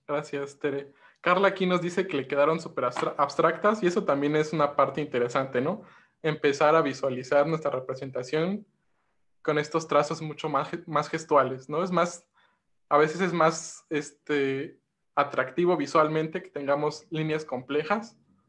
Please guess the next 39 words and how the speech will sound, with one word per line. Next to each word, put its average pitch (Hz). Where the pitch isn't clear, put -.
a 143
tener 151
una 160
solo 156
línea 151
demasiado 147
simple 151
que -
nos 131
represente 135
un 143
contorno 135
simbólico, 131
¿no? 147
Entonces, 156
a 156
lo 139
mejor 156
esa 156
es 160
una 151
ruta 147
que -
puedes, 143
este, 139
experimentar. 131
Cómo 165
hacer 160
la 160
representación 143
de 143
un 156
objeto 147
con 143
ese 143
tipo 151
de 123
línea, 123
¿no? 160